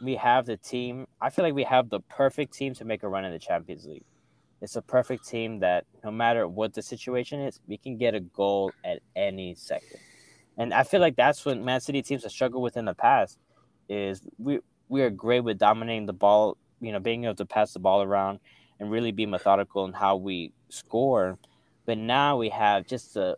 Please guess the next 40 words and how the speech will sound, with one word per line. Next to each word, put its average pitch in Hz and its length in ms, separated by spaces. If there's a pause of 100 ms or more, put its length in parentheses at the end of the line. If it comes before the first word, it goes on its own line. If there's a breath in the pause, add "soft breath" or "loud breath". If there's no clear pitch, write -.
all 104 160
right, 90 160
fuck - 300
it. 80 140
When 104 140
we 107 100
get 120 200
the 123 80
counter, 110 420
we're 107 120
able 117 200
to 98 100
play 139 220
the 120 120
long 107 240
ball 98 160
to 95 180
Haaland, 101 360 (260)
or - 80
we 127 80
could - 160
play 123 120
a 113 40
long 110 240
ball 98 180
to - 80
Foden, 101 400 (300)
and 104 100
we're 113 100
able 107 280
to 95 340 (240)
really 131 300
just 104 420
stretch - 480
this, 98 400 (320)
stretch - 360
the 110 80
pitch 135 320
out 82 180
more. 95 440